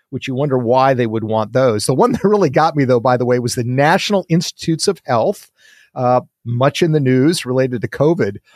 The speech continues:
In the agency review by the Government Accountability Office, they reported having, quote, "pyrotechnics and large caliber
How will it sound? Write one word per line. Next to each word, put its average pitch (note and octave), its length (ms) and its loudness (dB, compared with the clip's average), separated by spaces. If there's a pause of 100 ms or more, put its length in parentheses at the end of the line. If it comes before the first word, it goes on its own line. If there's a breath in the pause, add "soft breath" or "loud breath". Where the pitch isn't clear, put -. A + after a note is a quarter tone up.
(640 soft breath)
In G#3 200 2
the A#3+ 200 -4
agency G3+ 500 0
review D#3 380 0
by D#3 160 2
the B2 120 0
Government C#3+ 560 -2
Accountability B2 760 -2
Office, A2+ 480 -2
they D#3+ 220 2
reported G3+ 540 0
having, D3 320 0
quote, C#3+ 340 0 (420)
"pyrotechnics G3+ 1080 -2
and C3+ 140 0
large E3 640 2
caliber D#3 580 -2